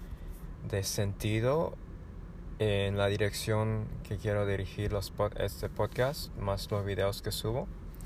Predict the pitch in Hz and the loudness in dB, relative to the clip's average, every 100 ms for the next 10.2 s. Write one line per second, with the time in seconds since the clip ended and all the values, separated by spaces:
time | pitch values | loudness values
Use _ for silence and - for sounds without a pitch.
0 | - - - - - - 110 107 101 - | -10 -12 -10 -10 -8 -4 0 2 2 2
1 | 110 107 107 107 95 - 110 127 139 123 | 2 4 4 4 2 4 4 6 4 2
2 | 120 131 123 120 110 104 101 104 110 - | 2 2 4 4 4 2 4 6 6 2
3 | 107 - 107 104 117 127 - - 98 95 | -2 0 0 4 4 4 0 2 4 6
4 | 95 98 104 98 - 113 - - - - | 4 4 0 -2 2 2 0 -8 -10 -10
5 | - - - - - 98 95 95 95 95 | -10 -10 -10 -4 2 4 6 4 2 0
6 | 117 - - - - - 110 110 110 110 | -4 -6 -10 -10 -6 -2 4 6 6 4
7 | 113 107 101 107 98 104 104 101 98 98 | 0 -4 0 2 4 4 4 4 2 2
8 | 95 92 - - - - - - - - | 2 0 -4 -8 -12 -10 -10 -10 -12 -6
9 | 107 104 95 98 95 101 98 95 98 95 | 0 0 2 0 0 0 0 2 4 6
10 | 98 | 4